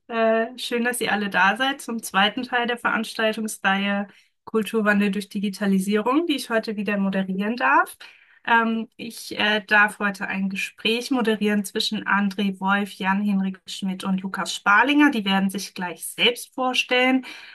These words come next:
Ähm, ich bin Annika Kaplan, ich arbeite in der Kirchenverwaltung der E K H N als Referentin für den digitalen Wandel. Ähm, und eine meiner Aufgaben ist es, an solchen Veranstaltungen teilzunehmen und mich,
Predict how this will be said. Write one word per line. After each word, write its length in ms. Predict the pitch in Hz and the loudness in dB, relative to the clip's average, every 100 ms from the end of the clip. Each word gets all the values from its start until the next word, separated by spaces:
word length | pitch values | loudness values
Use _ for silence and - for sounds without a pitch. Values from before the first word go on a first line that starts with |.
| - | -2
Ähm, 240 | - 208 208 | 2 2 0
ich 160 | 226 - | -4 -2
bin 160 | 208 202 | 2 4
Annika 340 | 208 196 196 | 2 2 -2
Kaplan, 460 | 190 294 302 262 247 | 0 0 4 4 4
ich 160 | - | 0
arbeite 340 | 214 208 208 202 | 0 2 -2 -4
in 80 | 196 | -4
der 120 | 190 | -4
Kirchenverwaltung 840 | 285 277 277 262 233 226 226 226 | -2 -2 -2 -2 4 4 4 0
der 160 | 220 - | 0 0
E 120 | 220 | -2
K 160 | 233 208 | 0 2
H 180 | 214 | 4
N 300 | 208 208 208 - _ | 2 0 -2 -8 _
als 300 | - 214 - | -4 -2 0
Referentin 640 | 220 214 214 208 202 220 196 | -2 0 0 2 2 -2 -6
für 180 | - 196 | -6 -4
den 200 | 196 190 | -2 -2
digitalen 720 | 208 208 - 196 185 185 190 | -2 -4 -2 0 2 0 -2
Wandel. 520 | 196 240 269 285 285 - _ _ | 0 2 2 0 -2 -8 _ _
Ähm, 380 | 208 208 214 202 208 | -2 0 0 -4 -6
und 180 | 196 | 0
eine 220 | 220 254 262 | 2 4 4
meiner 320 | 214 208 185 | 2 2 -2
Aufgaben 380 | 208 208 196 190 | -4 -4 -2 -4
ist 160 | 190 | -8
es, 120 | 196 190 | -10 -8
an 120 | 202 | -4
solchen 260 | 208 208 | -4 -4
Veranstaltungen 680 | 220 - 294 - 226 226 220 | -2 0 0 0 0 0 -2
teilzunehmen 680 | - 208 208 208 208 202 196 | 0 0 0 -2 0 0 0
und 160 | 190 | -4
mich, 280 | 202 196 | -4 -6